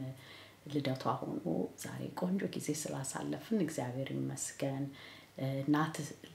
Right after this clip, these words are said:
ላላችሁ በሙሉ እድሜያቸው እዚህ ምድር ላይ አንድ ላይ እስከሆንን ድረስ በመዋደድ ይቅርታ በመባባል እንድታሳልፉ አበረታታችኋለሁ።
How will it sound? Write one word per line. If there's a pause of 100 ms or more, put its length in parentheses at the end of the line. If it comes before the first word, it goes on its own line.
ላላችሁ
በሙሉ (260)
እድሜያቸው (520)
እዚህ
ምድር
ላይ
አንድ
ላይ
እስከሆንን
ድረስ (520)
በመዋደድ (260)
ይቅርታ (100)
በመባባል (260)
እንድታሳልፉ (480)
አበረታታችኋለሁ።